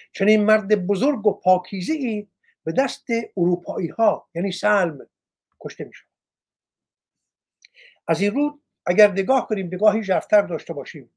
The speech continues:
به تاریخ خودمان، حتی برگردیم به تاریخ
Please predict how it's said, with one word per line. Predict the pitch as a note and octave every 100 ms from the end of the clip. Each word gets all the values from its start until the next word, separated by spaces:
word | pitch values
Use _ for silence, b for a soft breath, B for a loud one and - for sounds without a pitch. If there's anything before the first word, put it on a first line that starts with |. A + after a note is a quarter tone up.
| _ _ -
به |
تاریخ | D#3 F#3 A3 G#3+
خودمان، | F3 D#3+ C3+ A#2 _ _ _ _ _ _
حتی | - B3 C4 B3 B3 B3 - _ _ _
برگردیم | A#3+ C4 C4 A3+ B3 A3+
به | A3+
تاریخ | G#3+ G3+ G#3 A3